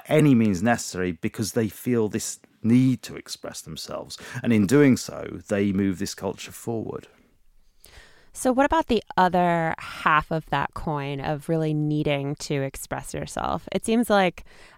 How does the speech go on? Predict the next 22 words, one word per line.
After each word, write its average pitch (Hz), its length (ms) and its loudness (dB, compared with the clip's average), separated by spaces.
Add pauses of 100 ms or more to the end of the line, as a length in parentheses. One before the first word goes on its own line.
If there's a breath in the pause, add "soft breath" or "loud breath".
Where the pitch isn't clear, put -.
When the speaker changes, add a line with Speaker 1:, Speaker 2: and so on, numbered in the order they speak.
Speaker 2:
electronic 180 540 0
dance 160 380 -6
music 160 400 -2
was 147 560 -4 (120)
a 170 60 2
musical 180 380 4
outlet 156 400 4
for - 120 0
a 156 80 4
lot 151 240 2
of 147 440 -2
political 170 760 2
and 151 240 -2
cultural 202 440 0
frustration, 214 880 -4 (320 loud breath)
you 160 100 -6
know, 143 160 -4
like 139 280 -8 (100)
Thatcherite 139 600 -4
England 135 760 -6
and, 139 440 -8
um, 131 360 -8